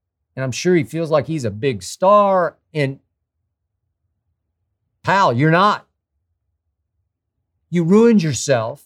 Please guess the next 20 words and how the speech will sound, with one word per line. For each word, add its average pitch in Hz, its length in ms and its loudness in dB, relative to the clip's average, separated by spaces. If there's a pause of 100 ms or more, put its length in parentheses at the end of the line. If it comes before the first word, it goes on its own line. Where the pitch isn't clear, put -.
(240)
because 165 520 0 (180)
every 220 300 0
commercial 196 540 -2
that 170 200 0
aired 151 380 -2
painted 160 360 -6
a 131 80 0
bigger 185 460 -2
and 151 280 -8
bigger 156 440 -8 (120)
target 151 520 0
on 143 200 -2
your 143 160 -4
back. 135 480 -4 (1600)
The 151 100 -2
world 175 400 0
was 143 240 -8
waiting 147 500 -2 (100)
to 151 100 -8
jump, 127 500 -4